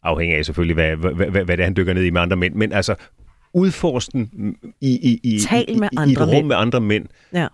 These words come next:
Speaker 1: øh, så han kan blive, øh, så han kan blive klogere på, hvad, hvad, hvor, hvor, hvor, hvor rummelig han egentlig er, hvad det er, han indeholder.
Speaker 2: Ja. Og så kvinden, der skrev til os med manden, som jo i virkeligheden sådan er prototypen på det, du snakker om, Thomas, med kvinder, der sender mæ-, mænd afsted på en, øh, på et, på et,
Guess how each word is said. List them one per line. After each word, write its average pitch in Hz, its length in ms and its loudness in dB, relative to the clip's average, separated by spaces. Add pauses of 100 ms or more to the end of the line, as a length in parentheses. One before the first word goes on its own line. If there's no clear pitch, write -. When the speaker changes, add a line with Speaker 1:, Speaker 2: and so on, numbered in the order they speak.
Speaker 1:
øh, 104 220 2
så 104 140 0
han 101 160 0
kan 90 120 -4
blive, 92 540 2
øh, 69 120 -4
så 107 100 -2
han 95 80 0
kan 87 100 0
blive 95 140 2
klogere 101 280 2
på, 98 220 0
hvad, 87 200 -2
hvad, 85 140 -2
hvor, 85 160 -4
hvor, 85 180 0
hvor, 82 340 0
hvor 85 160 0
rummelig 87 300 0
han 82 100 -6
egentlig 82 200 -6
er, 80 80 -2
hvad 80 120 -4
det 80 80 -2
er, 78 40 -2
han 85 120 -4
indeholder. 87 320 -6 (240)
Speaker 2:
Ja. 170 140 0 (680)
Og 208 120 0
så 247 260 0 (460)
kvinden, 233 340 2
der 240 80 0
skrev 202 260 -2
til 208 200 0
os - 280 -6 (200)
med 185 280 2
manden, 202 520 0 (380)
som 170 260 2
jo 180 140 4
i 165 40 -4
virkeligheden 202 480 0 (200)
sådan - 180 -2
er 175 40 0
prototypen 196 600 -2
på 165 80 0
det, 190 180 -2
du 202 60 2
snakker 190 360 0
om, 139 100 -4
Thomas, 170 340 -2
med 175 80 2
kvinder, 190 260 0
der 185 100 -4
sender 170 260 -2
mæ-, 170 260 -2
mænd 202 160 0
afsted 185 260 0
på 190 160 0
en, 180 160 2
øh, 170 140 0 (320)
på 196 80 0
et, 175 160 -2
på 185 80 -4
et, 180 160 -4